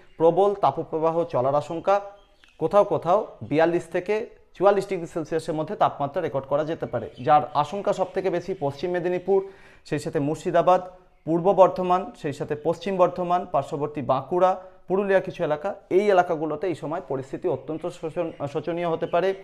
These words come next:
উত্তর এবং দক্ষিণ চব্বিশ পরগনাতেও এই সময় হিট ওয়েভ চলতে পারে, এই ধরনের পরিস্থিতি থাকার আশঙ্কা। রাতের দিকে এই সময়টাতে কি হবে, বঙ্গোপসাগরের দিক থেকে আর্দ্রতাপূর্ণ হাওয়া দক্ষিণবঙ্গের কিছু কিছু জেলা, শহর কলকাতা দুই চব্বিশ পরগনা, পার্শ্ববর্তী হাওড়া, হুগলি,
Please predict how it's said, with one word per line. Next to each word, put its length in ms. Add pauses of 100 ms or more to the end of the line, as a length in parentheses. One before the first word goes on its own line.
(520)
উত্তর 380
এবং 240
দক্ষিণ 260
চব্বিশ 280
পরগনাতেও 440
এই 80
সময় 240
হিট 260
ওয়েভ 160 (320)
চলতে 300
পারে, 220
এই 80
ধরনের 240
পরিস্থিতি 380
থাকার 260
আশঙ্কা। 440 (560)
রাতের 340
দিকে 340 (140)
এই 120
সময়টাতে 400
কি 140
হবে, 240
বঙ্গোপসাগরের 720
দিক 160
থেকে 120
আর্দ্রতাপূর্ণ 500
হাওয়া 260
দক্ষিণবঙ্গের 720 (360)
কিছু 180
কিছু 180
জেলা, 240
শহর 280
কলকাতা 320
দুই 180
চব্বিশ 360
পরগনা, 420
পার্শ্ববর্তী 520
হাওড়া, 380
হুগলি, 400